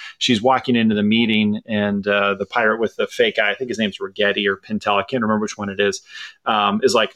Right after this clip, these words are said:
looking up at her from underneath the grate. Like,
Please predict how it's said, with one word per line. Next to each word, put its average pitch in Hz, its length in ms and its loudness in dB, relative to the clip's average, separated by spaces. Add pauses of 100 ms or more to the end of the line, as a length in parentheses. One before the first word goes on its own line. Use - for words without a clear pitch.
looking 113 540 0 (100)
up 120 280 2
at 113 180 0
her 120 220 2
from 117 220 -2
underneath 110 500 2
the 117 80 -2
grate. 107 520 0
Like, 110 300 0